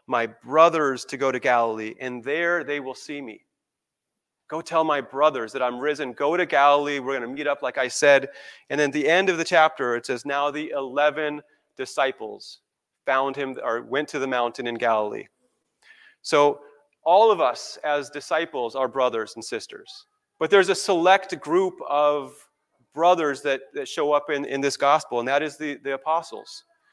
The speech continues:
And so when Jesus says here in Matthew twenty-five, when you, uh, when he says, "Truly I say to you, as you did it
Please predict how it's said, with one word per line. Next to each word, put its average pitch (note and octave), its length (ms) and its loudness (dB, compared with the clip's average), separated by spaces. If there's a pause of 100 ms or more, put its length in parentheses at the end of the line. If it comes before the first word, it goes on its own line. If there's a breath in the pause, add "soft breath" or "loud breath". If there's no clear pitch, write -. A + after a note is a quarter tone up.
(800 soft breath)
And C#3 120 -6
so D#3 280 6
when D#3+ 300 0
Jesus G3+ 340 -4
says F#3+ 320 4
here C3+ 540 -4
in C3+ 120 -6
Matthew D3 320 -4
twenty-five, C3+ 680 0 (2500 soft breath)
when D#3 240 0
you, F3+ 320 -2 (340)
uh, A#2+ 300 2
when C3+ 160 -4
he D#3+ 80 -2
says, C#3 420 0 (2250 soft breath)
"Truly F3+ 360 4
I D#3+ 80 6
say E3 260 -2
to C#3+ 80 -8
you, C3 160 -4
as D3 360 2
you F3 100 -8
did D#3+ 320 -4
it F3 300 -2